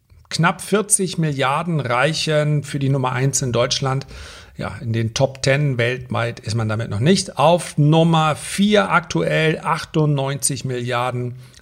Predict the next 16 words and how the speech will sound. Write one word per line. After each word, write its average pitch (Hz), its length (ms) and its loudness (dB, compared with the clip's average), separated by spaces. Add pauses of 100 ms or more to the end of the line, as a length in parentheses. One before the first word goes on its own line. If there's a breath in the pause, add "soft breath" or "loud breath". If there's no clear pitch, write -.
Mark 104 400 -6
Zuckerberg. 147 640 -2 (380 loud breath)
Hundertfünfzehn 185 920 2
Milliarden, 117 560 -4
schon 143 260 -6
siebzehn 180 580 -2
Milliarden 147 540 -2
reicher. 120 420 -6
Mann, 139 480 0
da 123 80 -4
ist - 240 -8
der 123 100 -6
Mark 127 300 -8
Zuckerberg - 480 -12
sicher 65 300 -8
neidisch. 62 480 -10